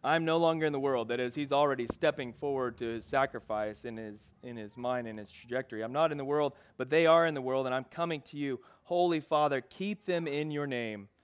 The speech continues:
which you have given me, that they may be one, even as we are one. While I was with them, I kept them in your name, which you have given me." Jesus' mission has, from the beginning,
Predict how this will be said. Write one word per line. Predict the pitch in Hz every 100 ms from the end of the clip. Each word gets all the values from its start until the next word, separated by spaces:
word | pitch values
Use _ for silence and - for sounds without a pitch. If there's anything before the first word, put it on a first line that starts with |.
| _ _ _ _
which | 131 143
you | 160
have | 139
given | 147 160 143
me, | 123 123
that | 127 131
they | 139 160
may | 165 165
be | 160
one, | 139 135 131 131 139 - _ -
even | 127 139
as | 139 127
we | 135 131
are | 120
one. | 107 104 101 104 _ _ _ _
While | 127 143
I | 160
was | 156 147
with | 165 165
them, | 170 156
I | 131 151
kept | - 175 156 -
them | 113 107 107 _ _ _
in | 131 139
your | 135
name, | 131 123 113 110 - _ _ _
which | 123 110 127
you | 123 123 113 _ _ _ _ _
have | 120 113
given | 123 117 113
me." | 107 98 92 - - _ 1077 1077 - - _ _ _ _ _ _ _ _ _ _
Jesus' | 131 131 135
mission | 143 - 131 117
has, | 117 123 120 113 -
from | 139 135
the | 123
beginning, | 120 139 135 120 113